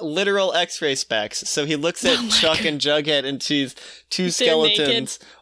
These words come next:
Speaker 1: one with a crown and the other not. No, they're skeletons. It's weirder. But
Speaker 2: Um,
Speaker 1: it's also like, why is the crown
Speaker 2: the
Speaker 1: still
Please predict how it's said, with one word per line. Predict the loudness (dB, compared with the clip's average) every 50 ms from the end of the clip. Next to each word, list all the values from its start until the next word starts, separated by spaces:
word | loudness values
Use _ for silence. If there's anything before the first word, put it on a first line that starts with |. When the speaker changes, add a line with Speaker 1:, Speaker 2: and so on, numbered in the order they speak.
| _
Speaker 1:
one | -6 -2 0 0 0 0 -2
with | -2 0 -2
a | -4
crown | -4 -4 -2 0 2 2 2 2 2 2 0 0 0
and | -2 -2 0 0
the | 2
other | 2 2 2 2 0 0
not. | 0 0 0 0 2 0 -2 -2
No, | 0 0 0 2
they're | 0 0 0
skeletons. | 0 -2 0 0 0 0 0 -2 -2 -2 -2 -4 -2 -4 -6
It's | -6 -6 -6 -2
weirder. | 0 0 2 2 2 2 2 0 -2 -4 -8 -14 -20 -20 -20 -20 -20 _ _ _ _ _
But | 2 2 4 4 2 2
Speaker 2:
Um, | 2 2 2 2 0 0 0
Speaker 1:
it's | -2 2 2
also | 2 2 2 2 0 0
like, | 2 2 0 0 -4
why | -8 -4 0 2 2
is | 2 0 0 -2
the | -2 -2
crown | -2 0 0 2 2 2 0 0
Speaker 2:
the | -2
Speaker 1:
still | -2 0 2